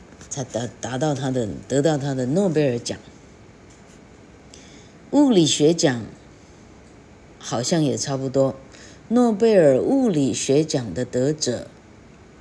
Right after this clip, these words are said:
三十岁以下的，他们都是conceptual这样的人。九十二percent以上的，四十五岁以上的人，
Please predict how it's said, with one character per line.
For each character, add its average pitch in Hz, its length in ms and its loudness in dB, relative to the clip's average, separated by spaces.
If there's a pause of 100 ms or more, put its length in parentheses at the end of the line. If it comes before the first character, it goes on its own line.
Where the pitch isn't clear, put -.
(2250)
三 269 320 2
十 196 160 2
岁 214 240 4
以 131 180 0
下 190 300 -2
的， 131 200 -6 (120)
他 202 120 -8
们 226 200 -2
都 185 120 0
是 185 140 -6
conceptual 147 920 -2 (200)
这 202 160 -2
样 202 160 -2
的 139 80 0
人。 104 300 -6 (1300)
九 190 380 8
十 247 260 0
二 254 280 4
percent 190 680 2
以 147 260 -2
上 185 380 -2
的， 156 180 0
四 285 380 4
十 196 180 2
五 180 160 2
岁 175 220 0
以 131 160 -2
上 156 300 -4
的 131 80 -4
人， 117 340 -10